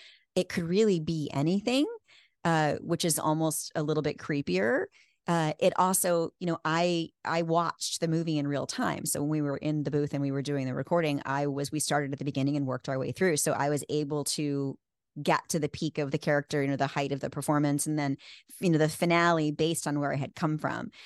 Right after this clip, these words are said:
Where a lot of times when you're shooting a movie, you know, you're, uh, I mean, not a lot, all the time when you're shooting a movie, you are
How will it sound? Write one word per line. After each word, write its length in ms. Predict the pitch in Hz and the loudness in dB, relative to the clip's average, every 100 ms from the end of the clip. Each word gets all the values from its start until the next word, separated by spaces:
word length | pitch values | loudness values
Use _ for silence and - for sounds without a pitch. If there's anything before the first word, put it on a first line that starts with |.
| - | -4
Where 100 | 180 | 2
a 60 | 180 | 6
lot 140 | 185 | 4
of 60 | 180 | 4
times 220 | 170 165 | 0 0
when 100 | 165 | 2
you're 120 | 160 | 0
shooting 280 | 160 160 147 | 0 0 -2
a 40 | 175 | 0
movie, 440 | 208 175 160 151 _ _ | -2 -2 -2 -4 _ _
you 100 | - | -4
know, 80 | 160 | -2
you're, 220 | 131 139 - - | 0 -2 -6 -6
uh, 120 | 147 - | -6 0
I 60 | 160 | 2
mean, 220 | 139 127 | 2 2
not 160 | 160 156 | 0 0
a 60 | 139 | 0
lot, 180 | 123 - | -4 2
all 200 | 170 180 | 4 4
the 80 | - | 2
time 240 | 147 147 | -4 -4
when 120 | 131 | -2
you're 80 | 131 | -2
shooting 260 | - - - | -2 -4 -4
a 40 | |
movie, 220 | 139 143 147 | -4 -4 -4
you 220 | 143 151 | 0 0
are 360 | 139 135 135 | 2 2 0